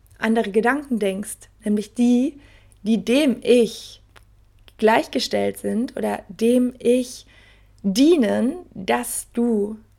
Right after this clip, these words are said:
sein willst. Und das ist diese Transformation, wenn ich davon spreche, dir ein neues Ich zu kreieren. Denn dann wirst du dich nach einer Zeit auch anders fühlen, weil du andere Gespräche mit dir führst, weil du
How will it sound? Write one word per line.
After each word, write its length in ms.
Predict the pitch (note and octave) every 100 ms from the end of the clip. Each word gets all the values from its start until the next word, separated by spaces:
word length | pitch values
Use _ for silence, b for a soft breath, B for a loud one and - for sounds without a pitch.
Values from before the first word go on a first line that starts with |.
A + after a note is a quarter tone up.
| _
sein 400 | F#3 G#3+ G#3+ G#3+
willst. 540 | G#3 G#3 - - - - B B B B B
Und 200 | G#3+ G3+
das 260 | C#4+ E4+ C#4
ist 160 | -
diese 240 | B3 B3 B3
Transformation, 1200 | - A#3+ A#3 G#3+ G#3 G3+ - - B3+ G3 G3+ - _
wenn 80 | -
ich 100 | G3+
davon 260 | G#3+ G3+ G3+
spreche, 300 | - G#3 G3
dir 100 | G3
ein 60 |
neues 200 | G3 G3
Ich 180 | G#3+ G3+
zu 120 | -
kreieren. 460 | G3+ - - G2+ G3 B B B B B
Denn 160 | A3 A3
dann 240 | C4 C#4+
wirst 200 | B3 A#3+
du 40 | G#3
dich 460 | A3 G#3 - - _ _ _ _ _ _ -
nach 160 | A3+
einer 200 | A3+ G#3+
Zeit 440 | G#3+ - C#4 B3+ -
auch 160 | G#3+
anders 320 | A3 G#3 G3 -
fühlen, 440 | - E4 C#4 G3+
weil 140 | G3+
du 80 | G3+
andere 460 | - - C4 C4 A3
Gespräche 440 | A3 - B3+ C4
mit 200 | A3 -
dir 80 | -
führst, 360 | - G3 - -
weil 140 | G#3+
du 260 | G#3+ A3